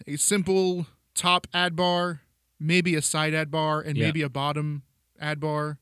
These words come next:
Speaker 1: and
Speaker 2: I'm
Speaker 1: they're
Speaker 2: just gonna ignore
Speaker 1: non-intrusive,
Speaker 2: them.
Speaker 1: and they're non-intrusive, I am completely fine with that.
Speaker 2: Yeah.
Speaker 1: Um, I understand, pe-, you know,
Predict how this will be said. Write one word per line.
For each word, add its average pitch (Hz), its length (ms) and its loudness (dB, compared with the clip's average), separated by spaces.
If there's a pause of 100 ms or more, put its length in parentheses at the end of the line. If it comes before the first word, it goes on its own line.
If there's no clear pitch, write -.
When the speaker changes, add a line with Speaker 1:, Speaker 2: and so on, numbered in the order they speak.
(840)
Speaker 1:
and 165 140 -2
Speaker 2:
I'm 160 60 4
Speaker 1:
they're 143 60 2
Speaker 2:
just 165 140 6
gonna 190 160 8
ignore 156 160 6
Speaker 1:
non-intrusive, 143 360 6
Speaker 2:
them. 101 200 -6 (100)
Speaker 1:
and 175 100 2
they're 175 80 4
non-intrusive, 202 720 4 (220)
I 214 160 4
am 214 100 4
completely 196 600 -4
fine 151 280 -6
with 131 120 -12
that. 76 240 -14
Speaker 2:
Yeah. 107 220 0 (420)
Speaker 1:
Um, 147 580 -4 (580)
I 170 140 -2
understand, 190 800 2
pe-, 175 220 -4
you 160 120 -2
know, 135 320 -8